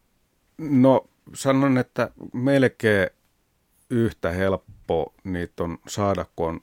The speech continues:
olosuhteet kohdillaan, mut että syksyn kausi kestää pidempään, että tuossa keväällä, niin kuin nytkin,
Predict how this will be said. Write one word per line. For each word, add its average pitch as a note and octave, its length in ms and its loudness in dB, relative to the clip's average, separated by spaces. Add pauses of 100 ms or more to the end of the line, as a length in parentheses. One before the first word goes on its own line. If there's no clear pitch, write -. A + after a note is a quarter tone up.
olosuhteet F2+ 720 -4
kohdillaan, C#2 560 -8
mut - 140 -18
että - 220 -14
syksyn A#2 480 -4
kausi G2+ 400 -2
kestää F2+ 440 -6
pidempään, D#2 640 -6
että - 220 -16
tuossa - 260 -14
keväällä, F#2+ 420 -2
niin F#2 140 -4
kuin F#2+ 120 -6
nytkin, F#2 560 -8